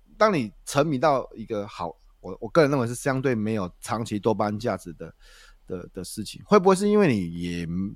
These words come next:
真的就没有一个长期的追求啦？如果你有一个更长期的，但这个我，我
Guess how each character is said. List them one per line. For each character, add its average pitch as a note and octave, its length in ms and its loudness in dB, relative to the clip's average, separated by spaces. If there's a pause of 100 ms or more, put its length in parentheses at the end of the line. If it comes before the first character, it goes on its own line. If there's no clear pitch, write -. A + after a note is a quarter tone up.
真 D3+ 220 2
的 B2+ 80 2
就 B2 160 2
没 A2 140 0
有 F#2+ 100 0
一 E2+ 40 -4
个 F2 80 -8
长 E2+ 240 -8
期 - 140 -10
的 D2 80 -8
追 D#2 240 -8
求 - 200 -14
啦？ - 120 -14 (520)
如 C3+ 120 6
果 C#3+ 80 12
你 C3+ 120 8
有 B2+ 120 8
一 - 20 2
个 A#2 160 4 (160)
更 E3 200 8
长 A#2+ 180 2
期 A2+ 80 0
的， G#2 220 0
但 E3 160 6 (340)
这 G3 80 8
个 E3 140 10
我， G#2+ 280 0 (360)
我 G2+ 180 -2